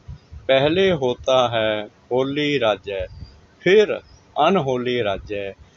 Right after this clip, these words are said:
अभी फिर अनहोली नो राज्य। प्रजा का प्रजा पर राज्य है। ड्रामा को समझना है। अच्छा, मीठे मीठे सिकलर बच्चों प्रति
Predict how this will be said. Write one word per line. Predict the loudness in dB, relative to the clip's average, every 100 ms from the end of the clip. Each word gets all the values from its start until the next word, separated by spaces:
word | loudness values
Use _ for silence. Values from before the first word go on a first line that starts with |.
| -20 _ 0
अभी | 2 4 2
फिर | 0 -2 -4 -8 _ -4
अनहोली | -4 -2 -4 -4 -6 -8 -8 -8 -8 -10 -20 -14 -4
नो | 2 2 4
राज्य। | 2 0 -2 -2 -4 -12 _ _ 2
प्रजा | 2 4 0
का | 0 -2 -4
प्रजा | -4 -4 -4 -6
पर | -8 -10
राज्य | -8 -8 -2
है। | -2 -2 -4 -10 -16 _ -20 _ _ _ -20 -10
ड्रामा | 0 2 2 2 0
को | -2 -6
समझना | -6 -8 -4 -2 0 -2
है। | -2 -6 -8 -6
अच्छा, | -6 -4 -4 -4 -4 -8 -14 -16 -16 _ -10
मीठे | -4 -2 -2 -4 -4 0 0 0
मीठे | -2 -2 -2 -2 -2 -2 -8 _ _ -12
सिकलर | -4 -4 0 0 0 0
बच्चों | -4 -6 -4 -2 -2
प्रति | -4 -4 -4 -4 -4